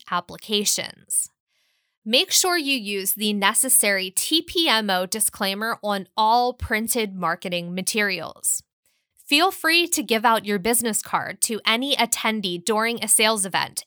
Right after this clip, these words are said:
and to arrange follow-up appointments.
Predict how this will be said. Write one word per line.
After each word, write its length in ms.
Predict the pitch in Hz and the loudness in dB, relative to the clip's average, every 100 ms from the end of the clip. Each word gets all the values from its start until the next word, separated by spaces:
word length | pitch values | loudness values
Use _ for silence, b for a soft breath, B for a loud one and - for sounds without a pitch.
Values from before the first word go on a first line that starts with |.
| - | 0
and 360 | 277 381 370 - | 2 0 -6 -6
to 260 | - 311 285 | -2 0 2
arrange 600 | 233 226 226 262 277 269 | 0 2 0 0 -2 -6
follow-up 720 | - - 247 269 190 175 - - | -8 2 4 4 2 -2 -2 -8
appointments. 880 | 196 220 220 - 78 - - - | -6 -4 -4 -4 -10 -6 -6 -6